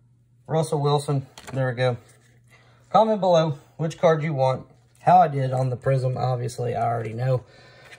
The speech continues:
Tough stuff, but when you find it for, uh, nineteen bucks, it's not that bad. But, yeah, we got Deshaun Watson here.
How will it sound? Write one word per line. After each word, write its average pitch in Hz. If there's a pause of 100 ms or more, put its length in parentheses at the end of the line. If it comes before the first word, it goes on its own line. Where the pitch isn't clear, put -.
(580)
Tough 208
stuff, 151
but 147
when 165
you 156
find 160
it 139
for, 143
uh, 143
nineteen 160
bucks, 180
it's -
not -
that 302
bad. 233
But, 135
yeah, 160
we 156
got 170
Deshaun 185
Watson 196
here. 202